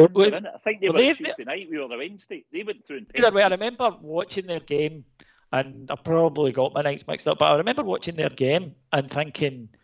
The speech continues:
Speaker 1: you know, we, we, we, we would beat them here, you know, big pitch. We're a good side. 'Cause I'm listening to all this stuff on the radio about, you know, passing side and whatnot. I'm a wee boy. I'm like a sponge, you know, last person I've spoke to. So I'm thinking, "Ah, big pitch, we'll,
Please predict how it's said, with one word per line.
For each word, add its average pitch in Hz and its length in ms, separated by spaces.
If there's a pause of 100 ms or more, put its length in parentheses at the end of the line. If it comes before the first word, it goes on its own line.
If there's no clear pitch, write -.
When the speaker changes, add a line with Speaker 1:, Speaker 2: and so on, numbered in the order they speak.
(280)
Speaker 1:
you 143 80
know, 139 80
we, 175 200 (180)
we, 233 220 (140)
we, 127 280 (100)
we 143 100
would 143 140
beat 139 180
them 127 220
here, 127 320
you 156 100
know, 147 140 (220)
big 147 220
pitch. - 420 (360)
We're 156 140
a 139 60
good 139 200
side. 127 200
'Cause - 120
I'm 247 140
listening 202 400
to 185 160
all 165 100
this 151 140
stuff 143 300
on 139 240
the 127 80
radio 113 380
about, - 280
you 120 100
know, 113 140
passing 110 460
side 107 240
and 107 80
whatnot. - 340
I'm 165 100
a 160 40
wee 135 140
boy. 107 220
I'm 147 120
like 143 160
a 120 60
sponge, 113 520
you 127 60
know, 139 160
last 117 320
person 104 260
I've 107 100
spoke - 360
to. 139 220 (360)
So 160 140
I'm 208 140
thinking, 180 320
"Ah, - 180
big 117 220
pitch, - 260
we'll, 123 280